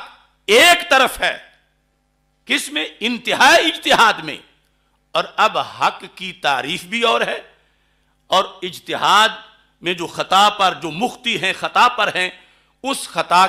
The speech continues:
की तारीफ भी और है। अब सबसे पहले फतावा रिजविया की हम तत्बीक करते हैं। आला हज़रत फरमाते हैं,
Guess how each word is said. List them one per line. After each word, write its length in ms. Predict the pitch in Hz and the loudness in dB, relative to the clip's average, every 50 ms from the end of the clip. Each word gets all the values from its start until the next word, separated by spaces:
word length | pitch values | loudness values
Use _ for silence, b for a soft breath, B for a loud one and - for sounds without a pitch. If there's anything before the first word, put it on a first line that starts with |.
| 185 | 2
की 160 | - 190 180 156 - - | -4 -10 -12 -12 -4 0
तारीफ 480 | 156 143 139 131 135 160 165 160 - - | 2 2 2 2 0 -4 -6 -8 -10 -14
भी 240 | 117 117 131 160 208 262 277 - - _ _ _ _ _ _ _ - | -10 -6 -4 -2 -2 -2 -4 -6 -12 _ _ _ _ _ _ _ 2
और 240 | - 170 170 160 151 | 4 6 6 6 4
है। 200 | - - 120 - - - _ _ _ _ _ _ b b b b b b b b - | 0 -4 -8 -10 -12 -14 _ _ _ _ _ _ b b b b b b b b -2
अब 100 | 185 202 | -2 0
सबसे 320 | - 262 277 277 - 277 - | 0 0 -2 -2 -2 -4 0
पहले 260 | - 247 254 254 247 240 | 0 2 2 2 2 0
फतावा 340 | 226 214 214 214 220 226 208 | 0 0 0 2 2 2 2
रिजविया 440 | 214 208 185 196 220 233 233 208 196 - - b b b b b b b b - | 0 -2 -8 -6 0 2 2 2 2 0 -4 b b b b b b b b -4
की 80 | - | -2
हम 120 | 165 208 208 | -2 -2 -2
तत्बीक 440 | 208 202 - - 170 208 196 208 - | -4 -6 -6 -4 -4 -6 -6 -4 -4
करते 300 | 160 139 - - 147 131 | -6 -6 -4 -6 -6 -6
हैं। 160 | 101 117 92 - _ _ _ _ _ _ _ _ _ _ _ _ _ _ _ _ _ _ _ _ b b b b b b b b b b - | -8 -10 -12 -16 _ _ _ _ _ _ _ _ _ _ _ _ _ _ _ _ _ _ _ _ b b b b b b b b b b 4
आला 240 | 170 190 202 233 214 | 4 4 6 6 4
हज़रत 160 | 226 226 - | 2 2 0
फरमाते 460 | 214 208 202 190 190 190 - 262 262 | -2 0 2 2 0 0 -2 -4 -6
हैं, 180 | 185 143 113 | -6 -6 -10